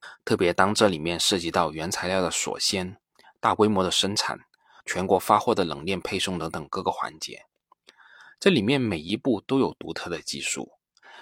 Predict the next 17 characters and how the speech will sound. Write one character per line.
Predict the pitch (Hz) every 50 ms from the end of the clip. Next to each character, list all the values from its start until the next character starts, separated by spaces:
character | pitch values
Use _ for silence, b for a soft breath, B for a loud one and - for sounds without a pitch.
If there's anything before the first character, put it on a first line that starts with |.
| B B
里 | - 87 85
面 | 92 107 101 90
甚 | - - 107 104
至 | 98 98
还 | 87 90
包 | 87 - 98 95
括 | - - 101 87
省 | 80 - - 76 76
部 | - 104 98
级 | - - 85 80
联 | 87 87 82 80
合 | - 92
研 | 87 82 78 71 80 82
发 | - 101 98
的 | 85
项 | - - 87 76 78
目。 | 76 - -